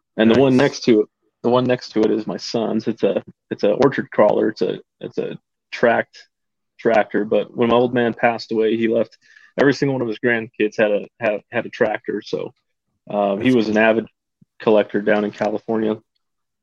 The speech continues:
Speaker 2: That's super cool. Super cool. Sorry, man. I didn't mean to get sidetracked there. I'm, you know, just me being, uh,
Speaker 1: <laughs>
Speaker 2: me being me. But, uh, super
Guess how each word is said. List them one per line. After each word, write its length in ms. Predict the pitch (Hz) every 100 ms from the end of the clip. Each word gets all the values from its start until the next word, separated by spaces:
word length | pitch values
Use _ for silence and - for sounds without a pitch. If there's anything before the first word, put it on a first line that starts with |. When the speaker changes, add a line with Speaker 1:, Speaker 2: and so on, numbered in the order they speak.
| _ _
Speaker 2:
That's 240 | - 113 -
super 320 | 113 104 87
cool. 340 | - 85 82 _ _ _ _ _ _ _ _
Super 260 | - 101 92
cool. 300 | 92 82 _ _ _ _ _ _ _
Sorry, 280 | - 113 82
man. 200 | 85 85
I 40 |
didn't 220 | 95 101 95
mean 160 | 95
to 60 | 90
get 140 | 90
sidetracked 540 | - 87 85 87 85 -
there. 180 | 82
I'm, 240 | 85 87 85
you 140 | - 90
know, 100 | 85 _ _
just 220 | - -
me 120 | 92 87
being, 320 | 92 87 85
uh, 140 | 85 - -
Speaker 1:
<laughs> 640 | 226 - _ 185 _ - -
Speaker 2:
me 120 | 110
being 300 | 101 101 92
me. 240 | 90 87 - _ _ _ _ 160 _ _ _ _ _ _ _ _ _ _ _ _ _ -
But, 240 | 95 82
uh, 240 | 82 80 80 _ 175 _ _ _ _ _ _ - - _ -
super 300 | - 220 139